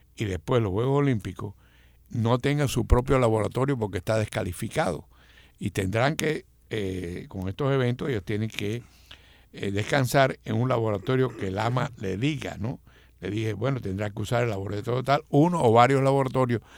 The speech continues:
de otro lugar". O sea, sé que eso en realidad también está apuntando que no confían en ellos,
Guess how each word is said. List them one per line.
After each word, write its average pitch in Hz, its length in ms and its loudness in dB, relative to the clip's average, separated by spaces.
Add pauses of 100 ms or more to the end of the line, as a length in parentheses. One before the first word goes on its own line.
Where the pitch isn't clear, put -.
(260)
de 98 180 -4
otro 110 220 -2
lugar". 170 380 2 (340)
O - 140 -4
sea, 120 180 2
sé 107 240 -4
que 123 400 -2 (420)
eso 151 320 4
en 156 100 2
realidad 139 440 6
también 127 380 2
está 123 220 4
apuntando 139 760 0 (760)
que 113 120 -2
no 139 160 0
confían 156 520 4
en 123 120 0
ellos, - 280 -4